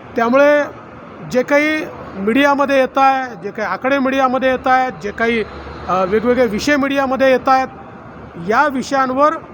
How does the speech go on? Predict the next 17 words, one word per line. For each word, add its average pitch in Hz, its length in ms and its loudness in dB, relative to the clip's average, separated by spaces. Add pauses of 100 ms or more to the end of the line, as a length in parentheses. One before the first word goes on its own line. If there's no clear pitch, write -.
(100)
दोन्ही 233 260 0
बाजूने 262 380 0 (640)
म्हणजे 208 240 -2 (300)
ओबीसी 240 360 -2
समाजाच्या 254 520 0
बाजूने 247 380 0
किंवा 285 360 2 (140)
इकडे 269 220 -4
मराठा 247 280 2
समाजाच्या 240 400 -2
बाजूने 233 380 0 (520)
रिॲक्शन 262 500 2
देणं 247 260 4
हे 247 120 0
अत्यंत 254 480 -4 (560)
अयोग्य 254 380 2
ठरेल. 262 360 0